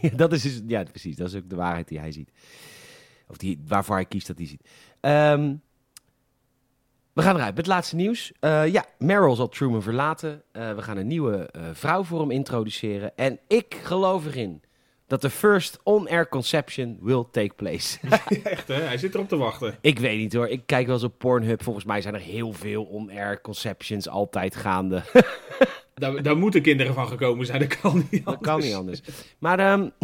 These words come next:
Speaker 1: <laughs> zo vaak en zoveel.
Speaker 2: <laughs>
Speaker 1: Ehm, ik vraag me, hoe gaat dit? Wa-, wa-, wa-,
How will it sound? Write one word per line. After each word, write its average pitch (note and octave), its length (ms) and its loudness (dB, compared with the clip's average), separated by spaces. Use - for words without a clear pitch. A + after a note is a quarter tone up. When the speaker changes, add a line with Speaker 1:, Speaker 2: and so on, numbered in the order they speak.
Speaker 1:
<laughs> G3 360 4
zo C#3+ 140 2
vaak A#2 280 0
en G#2 80 -4
zoveel. G#2 420 -2
Speaker 2:
<laughs> - 20 -20
Speaker 1:
Ehm, D#3+ 360 4
ik G3 120 -2
vraag C4+ 140 4
me, B3 80 8
hoe A3+ 100 6
gaat C#4+ 220 2
dit? G3+ 120 0
Wa-, F3 240 0
wa-, D#3 380 -2
wa-, D3+ 160 -2